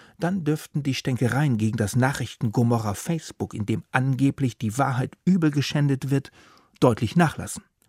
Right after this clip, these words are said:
Schon allein, weil die Kunden der D P A, fast alle hiesigen Medienunternehmen, also Zeitungen, Rundfunkanstalten, Verlage und so, zugleich die Gesellschafter der D P A sind. Vernünftigerweise werden sie in Zukunft kurz zögern,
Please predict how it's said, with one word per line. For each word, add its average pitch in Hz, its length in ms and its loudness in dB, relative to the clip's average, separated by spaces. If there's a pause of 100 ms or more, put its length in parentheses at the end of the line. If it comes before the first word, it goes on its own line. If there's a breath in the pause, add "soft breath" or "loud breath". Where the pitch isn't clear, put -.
(260 soft breath)
Schon 127 220 2
allein, 110 320 4
weil 117 140 -2
die 113 100 -4
Kunden 196 380 -2
der 98 100 -2
D 98 140 -2
P - 160 -4
A, 117 240 0 (440 soft breath)
fast - 300 -4
alle 135 140 4
hiesigen 110 360 0
Medienunternehmen, 110 840 2
also 98 240 -4
Zeitungen, 113 540 -2
Rundfunkanstalten, 110 800 -4
Verlage 123 360 -4
und 117 140 -2
so, 123 160 2 (440 loud breath)
zugleich 123 400 0
die 143 100 -2
Gesellschafter 135 680 -4
der 92 140 -6
D 90 140 -6
P - 160 -14
A 95 140 -10
sind. - 380 -16 (540 loud breath)
Vernünftigerweise - 1000 -2
werden 196 180 -2
sie 220 120 -2
in 214 100 0
Zukunft - 640 -4
kurz - 540 -6
zögern, 120 400 0